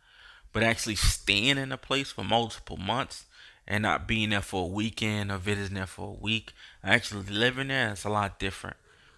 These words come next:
when you gotta deal with humidity and deal with the, the heat, uh, and deal with the weather and deal when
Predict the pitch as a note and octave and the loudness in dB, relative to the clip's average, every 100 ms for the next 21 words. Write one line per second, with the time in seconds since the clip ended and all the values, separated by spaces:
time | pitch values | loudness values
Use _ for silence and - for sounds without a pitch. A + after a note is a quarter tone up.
0 | - G2 G2 G2 F#2+ G2+ F#2+ G2 G2 G2 | -10 -2 2 2 0 -2 -4 -4 -2 -2
1 | F#2+ F#2+ F2+ F#2 G2 F#2+ F#2+ - D#2 - | -2 -6 -6 -4 -2 -2 -4 -6 -10 -8
2 | - - A2+ G#2+ - - - - - - | -10 -8 -6 -6 -8 -20 -20 -20 -20 -10
3 | F2 E2 E2+ G2 G#2+ G#2+ G2 G2 F#2+ G2 | -4 -2 -2 0 0 0 -2 -2 0 0
4 | G2 D#2 F#2+ F#2 G#2+ G#2+ G2+ G2 G2 F#2+ | 0 -2 -4 0 2 2 0 -2 -4 -6